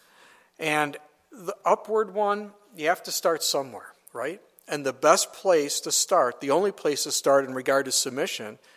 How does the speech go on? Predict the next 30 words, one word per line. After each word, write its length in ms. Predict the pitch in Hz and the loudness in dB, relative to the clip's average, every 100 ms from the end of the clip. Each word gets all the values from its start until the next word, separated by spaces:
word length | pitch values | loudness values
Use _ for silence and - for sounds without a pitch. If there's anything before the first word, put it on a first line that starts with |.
| - | -8
is 160 | 156 143 | -2 2
upward. 420 | 214 - 113 - | 2 0 -6 0
Submitting 560 | - 160 180 220 220 214 - _ _ | 0 2 4 4 0 -6 -20 _ _
to 140 | - 147 | -6 -2
God, 480 | 143 151 147 117 131 | 4 6 6 4 4
recognizing 680 | 202 - 214 196 175 151 | 4 4 4 4 4 -2
who 220 | 127 226 226 | -6 -6 -2
he 160 | 202 | 2
is 220 | 185 180 | 4 4
and 160 | 160 131 | 0 -2
giving 280 | 160 180 151 | -2 -2 -4
him 140 | 170 | -6
the 140 | 151 139 | -4 0
honor 280 | 143 147 | 0 0
that's 220 | 143 135 - | -2 -4 -4
due 160 | 143 | -4
his 180 | 156 147 | -4 -4
name. 300 | 180 262 131 - - - | -6 -10 -10 -14 -20 -8
Look 200 | 160 202 | 0 2
again 300 | 226 185 208 | 2 4 6
at 140 | 190 147 | 4 2
verses 360 | 175 175 170 | 0 0 -4
twenty-seven 680 | - 185 175 160 175 165 165 | -6 -4 -4 0 2 2 0
and 120 | 147 | -6
twenty-eight 480 | - 170 156 185 175 | -2 -2 0 -2 -2
here 200 | 156 151 | -2 -2
in 100 | 143 | -2
John 280 | 131 127 135 | -2 -4 -4
chapter 360 | 147 143 165 | -6 -8 -8
three. 380 | 151 - 247 - | -12 -8 -8 -8